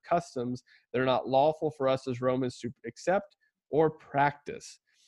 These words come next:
Um, so they bring them before the magistrates. They, they put out some charge that, from the context of what we're seeing, doesn't even apply to the situation that's occurring. They just trump up some charges in order to get them in trouble. That is the idea. Um, they know that the magistrates are not gonna be okay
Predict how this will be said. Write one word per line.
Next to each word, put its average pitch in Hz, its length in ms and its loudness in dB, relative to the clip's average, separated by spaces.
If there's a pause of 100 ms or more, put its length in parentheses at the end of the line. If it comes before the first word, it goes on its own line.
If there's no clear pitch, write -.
(260)
Um, 143 180 6
so 175 100 0
they 175 100 6
bring 262 280 6
them 226 120 6
before 170 300 4
the 156 80 4
magistrates. 127 640 2
They, 139 400 6
they 131 440 8
put 196 260 6
out 175 200 8
some 135 180 2
charge 135 420 8
that, 131 240 8 (100)
from 170 200 8
the 147 60 4
context 226 560 6
of 151 60 0
what 143 180 6
we're 139 140 6
seeing, 139 400 4
doesn't 160 300 6
even 143 220 4
apply 131 500 2
to 127 80 -2
the 120 80 -6
situation 113 520 -2
that's 117 140 -10
occurring. 98 380 0
They 117 100 2
just 127 240 0
trump 147 220 6
up 165 120 4
some 160 140 -4
charges 123 460 4
in 120 120 -6
order 123 240 2
to 127 120 -6
get 120 200 0
them 113 120 -4
in 113 80 -4
trouble. - 360 -8
That 117 220 0
is 131 140 -4
the 117 120 0
idea. 110 360 -2 (480)
Um, 117 240 4
they 123 160 8
know 139 200 12
that 156 140 6
the 131 80 0
magistrates 127 680 2
are 120 120 0
not 123 320 0
gonna 156 140 2
be 135 160 2
okay 117 420 2